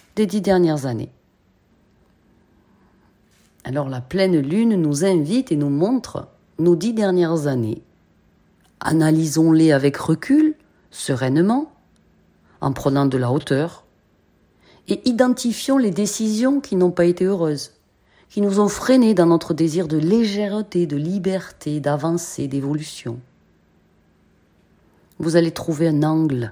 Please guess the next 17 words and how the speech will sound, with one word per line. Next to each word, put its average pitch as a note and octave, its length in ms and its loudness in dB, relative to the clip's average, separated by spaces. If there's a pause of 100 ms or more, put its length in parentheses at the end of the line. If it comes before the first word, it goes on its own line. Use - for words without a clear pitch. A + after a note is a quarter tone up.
un D3 120 -2
nouvel G#3 500 4
angle F3+ 320 2
de C3+ 80 -4
croissance. C3+ 840 -10 (1500)
Il F3 140 -2
vous F#3 100 -2
sera G3+ 320 0
montré F#3 320 2
un G#3+ 80 0
chemin G3+ 460 -2
que A3 100 -4
vous F3 120 0
n'avez E3+ 220 2
encore E3 380 -2
jamais A3 460 4
emprunté, A3 720 0